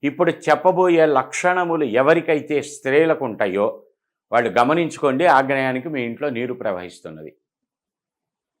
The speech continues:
ఇటుపక్క వాడి ఇల్లు కూడా ఉన్నది, వాడికి దీనికే కనెక్షను, వాడికి నైరుతి అవుతుంది, మనకి ఆగ్నేయం అవుతుంది. ఇది పరజల వేద,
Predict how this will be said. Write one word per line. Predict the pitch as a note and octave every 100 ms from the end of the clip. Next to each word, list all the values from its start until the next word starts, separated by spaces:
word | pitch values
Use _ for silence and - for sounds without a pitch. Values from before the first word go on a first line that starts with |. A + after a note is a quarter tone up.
| _ _ _ _ _ _ _ _ _ _ _ _ _ _ _ _ _ _ _ _ _ _ _ _ _ _ _ -
ఇటుపక్క | C#3+ A#3 A#3+ A#3+ A#3+
వాడి | A3 G#3 F#3+
ఇల్లు | F#3 F#3
కూడా | F3 E3
ఉన్నది, | D#3 C#3 C3 A2 A2+ A2+ - _ _ -
వాడికి | A2+ F3 A3 A3 B3
దీనికే | F3+ G3 G3 G3+
కనెక్షను, | G3 D#3 D3 - A#2+ A2+ A2+ A2+ _ -
వాడికి | C#3 E3+ E3
నైరుతి | D#3+ F#3 F#3 G3
అవుతుంది, | F3 E3+ F3 F3+
మనకి | G3+ E3+ E3 A3 A#3+
ఆగ్నేయం | C#3+ D3 C3 C3 D#3+
అవుతుంది. | A#2+ - E2 - _ _ _ _ _ _ _ _ _ _ _ _ _ _ _ _ _
ఇది | B2 D#3+
పరజల | G#3 E3 E3 E3 E3+
వేద, | D#3 D3+